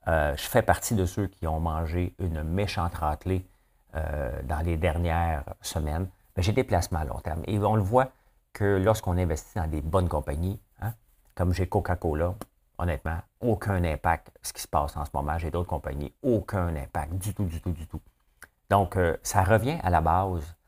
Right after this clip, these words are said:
Et c'est ça que j'aime quand même dans des situations de crash comme on a en ce moment.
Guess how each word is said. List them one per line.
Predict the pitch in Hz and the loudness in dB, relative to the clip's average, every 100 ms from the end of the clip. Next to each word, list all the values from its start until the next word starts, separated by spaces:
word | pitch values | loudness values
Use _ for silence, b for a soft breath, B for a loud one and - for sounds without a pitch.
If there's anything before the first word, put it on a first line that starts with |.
| _ _ _ | _ _ _
Et | - 90 | 0 0
c'est | 95 | 0
ça | - 139 | 0 -2
que | 98 90 | 0 2
j'aime | 95 101 92 - | 2 0 -4 -2
quand | 98 95 | 0 0
même | 104 98 | 0 0
dans | 82 | 0
des | 80 | -2
situations | - - 82 73 - 95 92 b b - | -4 -4 -4 -2 -2 -4 -4 b b -4
de | 90 | -2
crash | - 98 104 - | 0 2 0 0
comme | 92 87 | 0 2
on | 78 | 2
a | 90 | 2
en | 90 | 0
ce | - | -2
moment. | 67 76 | -4 -2